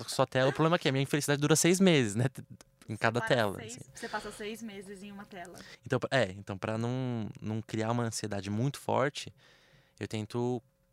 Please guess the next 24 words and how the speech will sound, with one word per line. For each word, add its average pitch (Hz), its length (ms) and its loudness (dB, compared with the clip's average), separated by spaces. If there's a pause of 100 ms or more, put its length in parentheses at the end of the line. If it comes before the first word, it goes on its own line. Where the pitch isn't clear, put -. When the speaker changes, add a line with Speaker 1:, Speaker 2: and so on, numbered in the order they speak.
Speaker 1:
cuidar 127 360 0
de 135 120 -6
cada 139 180 0
parte 120 440 0
de 117 80 -8
dez 117 260 -2
em - 40 -4
dez 123 120 -6
centímetros, 110 600 -8
de 95 60 -10
cinco - 280 -8
em - 20 -8
cinco 110 220 -10
centímetros, 113 800 -8 (460)
porque 151 160 -2
eu 156 40 4
já 156 100 4
sei 156 180 0
qual 110 120 -2
vai 101 100 0
ser - 120 -8
o - 20 -6
resultado 90 300 -10
final. 95 340 -8